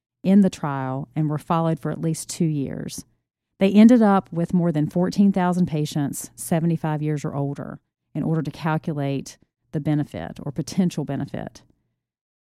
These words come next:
They found that two point six percent of patients on a statin suffered a major coronary event each year,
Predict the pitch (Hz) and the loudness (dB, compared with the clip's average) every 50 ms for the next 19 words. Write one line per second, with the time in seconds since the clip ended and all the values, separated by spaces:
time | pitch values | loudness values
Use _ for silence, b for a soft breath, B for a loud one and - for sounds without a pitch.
0 | _ _ - 208 196 190 - - - 269 285 302 269 208 185 180 165 165 160 - | _ _ 0 2 2 2 2 2 2 6 6 8 8 8 6 4 2 2 -2 -2
1 | - - - 262 269 262 - 262 220 170 180 - - 220 196 - - - - - | -4 0 4 4 4 4 4 2 2 2 0 -4 -4 -4 -4 -4 -8 -14 -14 -16
2 | - - - - 196 - - - 220 202 190 - - 170 - - - - 185 185 | -20 -16 -8 -6 -6 -6 -4 -2 0 2 2 0 -2 -6 -8 -8 -4 -2 -2 -2
3 | - - 175 - - - 175 170 160 151 - - - 165 160 156 - 139 139 135 | -2 -4 -6 -6 -4 -4 -2 0 0 -2 -4 -4 -4 -2 -2 -2 -4 -4 -4 -4
4 | 139 147 - - - - 185 175 - 175 160 151 - - 160 165 165 170 156 170 | -4 -6 -8 -8 -2 -2 -2 0 0 -2 -2 -2 -2 0 0 2 2 2 0 -2
5 | 170 165 - - 175 160 160 151 151 147 147 143 139 151 147 139 139 135 - - | -4 -4 -4 -2 -2 0 0 2 0 0 -2 -2 -2 -2 -2 -2 -2 -4 -6 -4
6 | - 175 190 208 - - - 254 190 175 175 170 151 139 - - 147 160 | -2 -2 -2 -2 -4 -6 -10 -6 -4 -2 0 0 0 -2 -4 -8 -10 -12